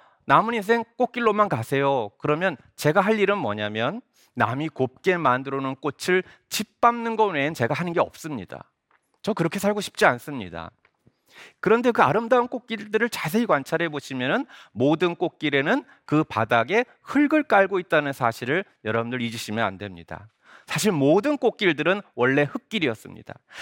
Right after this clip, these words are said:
아니, 진짜 꽃길은, 진짜 내가 가야 될 꽃길은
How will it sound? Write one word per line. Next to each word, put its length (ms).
아니, 240
진짜 520
꽃길은, 560
진짜 460
내가 300
가야 200
될 120
꽃길은 600